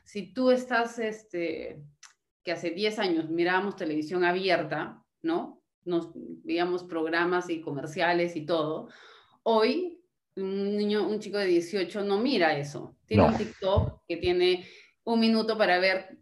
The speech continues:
Speaker 1: ca-, de contenido distinto o un Netflix para ver cuándo quiere ver una serie, si la quiere ver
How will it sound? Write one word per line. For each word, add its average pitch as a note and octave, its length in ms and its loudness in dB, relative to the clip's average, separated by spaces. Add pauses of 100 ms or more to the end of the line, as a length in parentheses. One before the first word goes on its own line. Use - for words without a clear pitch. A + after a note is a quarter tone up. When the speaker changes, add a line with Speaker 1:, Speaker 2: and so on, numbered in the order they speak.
(500)
Speaker 1:
ca-, F#3+ 160 -4
de F3 220 -2
contenido G3 480 2
distinto F#3 680 0
o F3+ 160 0
un G3+ 200 0
Netflix G3+ 360 -4
para D#3+ 200 0
ver E3+ 160 2
cuándo F3+ 260 0
quiere F3 200 -2
ver E3+ 120 2
una D#3 220 0
serie, E3+ 560 0
si E3+ 120 -6
la C#3+ 140 -8
quiere E3+ 220 0
ver E3+ 240 0